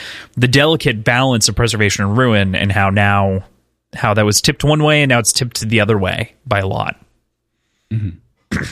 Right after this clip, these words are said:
Speaker 1: <clears throat> and how those effects are coming to bear on the world. So finally, we're back with Tensoon and also find ourselves back in Luthadel, and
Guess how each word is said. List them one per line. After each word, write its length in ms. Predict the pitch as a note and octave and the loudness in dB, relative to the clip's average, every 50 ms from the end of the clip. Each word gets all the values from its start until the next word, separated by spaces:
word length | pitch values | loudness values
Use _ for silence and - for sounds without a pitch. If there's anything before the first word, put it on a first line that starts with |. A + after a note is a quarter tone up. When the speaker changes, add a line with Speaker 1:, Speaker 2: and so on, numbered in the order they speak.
| - - | -14 -20
Speaker 1:
<clears throat> 180 | _ _ _ - | _ _ _ -6
and 100 | G#2 G#2 | -4 -2
how 100 | A2 G#2+ | 0 0
those 280 | G2+ G2 F#2+ F#2+ - - _ _ _ _ _ _ _ - | 0 2 0 0 -2 -4 _ _ _ _ _ _ _ -10
effects 360 | - - - G#2 - - - - | -6 -2 -2 -2 0 0 -2 -2
are 160 | F#2+ F2 - _ - | -2 -4 -8 _ -4
coming 240 | - B2+ G#2+ G#2 G2 | -2 0 0 0 0
to 60 | F#2+ | -2
bear 260 | F#2+ G2+ F#2 F#2 F#2 | -2 -2 -2 -2 -2
on 80 | F#2 F#2 | -4 -6
the 60 | - | -8
world. 360 | - - - G1+ - - - - _ _ _ _ _ _ _ _ _ - | -10 -8 -8 -8 -8 -8 -10 -14 _ _ _ _ _ _ _ _ _ -4
So 280 | - - G3+ G#3 F#3+ - _ - | 0 2 2 2 0 -2 _ -10
finally, 380 | - - F3+ F#3 F#3+ F#3+ F#3+ F3 | -4 0 0 2 2 2 2 2
we're 140 | D3+ D3 C#3 | 2 2 2
back 260 | B2 D3+ D#3 D#3+ D#3 - | 2 2 2 2 0 -2
with 100 | B2+ - | -2 0
Tensoon 500 | - E3 F3 E3 - - D3+ D3 C#3+ C#3+ | 0 0 2 2 2 2 2 0 0 0
and 80 | C3 | 0
also 240 | B2+ C3 B2+ - C3+ | 0 0 0 0 0
find 180 | - C#3 B2+ B2 | 0 0 2 2
ourselves 300 | B2 - D3 C3 A#2 - | 2 2 0 0 0 0
back 220 | C3+ B2+ B2 - | 2 0 2 2
in 60 | C#3+ B2+ | 0 2
Luthadel, 600 | C3 C3 D#3+ F#3+ - - B2 F#2 - - - - - - | 2 2 2 2 2 0 -2 -2 -4 -6 -10 -14 -8 -2
and 420 | B2+ B2 C3 B2+ B2 B2 B2 B2 | 0 2 2 2 2 0 -4 -6